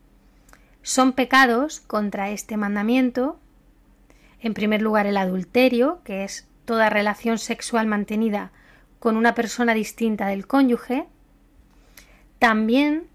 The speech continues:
las relaciones sexuales prematrimoniales, aunque sean novios. En tercer lugar, la homosexualidad consumada.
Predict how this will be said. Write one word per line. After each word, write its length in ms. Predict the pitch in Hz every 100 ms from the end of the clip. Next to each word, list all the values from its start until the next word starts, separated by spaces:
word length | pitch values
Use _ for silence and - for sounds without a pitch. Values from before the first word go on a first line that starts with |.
| _
las 200 | 240 226
relaciones 580 | 226 220 202 - 262 339
sexuales 720 | - 269 - - 233 226 240
prematrimoniales, 1400 | - - 247 254 214 220 247 233 214 220 202 202 320 - - _ _ _ _ _
aunque 460 | - 226 214 226 202
sean 420 | - 233 220 214
novios. 640 | 226 254 233 240 339 - - _ _ _ _ _ _ _ _ _ _ _ _ _ _ - _ -
En 160 | 233 214
tercer 340 | 226 - 233
lugar, 240 | 220 220
la 180 | 220 214
homosexualidad 1120 | 214 208 - - 208 - - 220 208 202 254 262 - -
consumada. 1120 | 294 302 302 - - 226 226 220 202 202